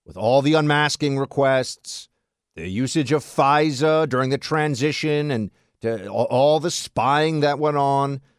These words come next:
for which, let's remind each other, there was essentially no price paid. There was essentially no cost to that for the people who did it. So what do we make of that?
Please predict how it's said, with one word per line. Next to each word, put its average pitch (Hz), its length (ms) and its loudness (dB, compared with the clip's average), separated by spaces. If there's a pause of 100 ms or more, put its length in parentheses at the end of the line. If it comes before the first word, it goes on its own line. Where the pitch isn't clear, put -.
(240)
for 202 220 2
which, 185 460 0
let's 196 260 -2
remind 233 440 0
each 131 220 -4
other, 78 340 -8 (840)
there 190 160 2
was 185 160 2
essentially 202 720 0
no 262 540 4
price 196 680 -2 (140)
paid. 147 600 -6 (180)
There 139 120 -2
was 139 140 -2
essentially 170 640 -2
no 214 680 0 (520)
cost 254 560 0
to 110 100 -4
that 82 280 -6
for - 100 -14
the 120 100 -6
people 127 360 -4
who 104 160 -8
did 185 260 -4
it. 117 180 -4 (1400)
So 143 460 -4
what 95 380 -4
do 139 80 4
we 190 100 4
make 285 260 2
of 107 140 -4
that? - 200 -12